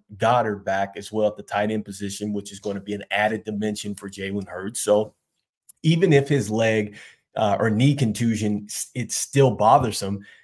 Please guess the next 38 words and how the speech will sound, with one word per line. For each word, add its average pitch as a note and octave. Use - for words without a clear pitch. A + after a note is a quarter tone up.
he E3
still F#3
has D3+
enough B2+
weapons A#2+
that G#2+
he A2
can G#2
beat A#2
you, G#2+
and C3+
he D3
has E3
enough C#3
weapons C3
that A#2+
they A#2
can G#2
spread C#3
it A2
out A2+
and A2+
basically B2
allow A2+
him G#2+
to A2
really A#2+
open C3
up G#2+
running D3
lanes B2
so C3
he C3+
can C#3
get C#3
easier C#3
runs. D2+
So A2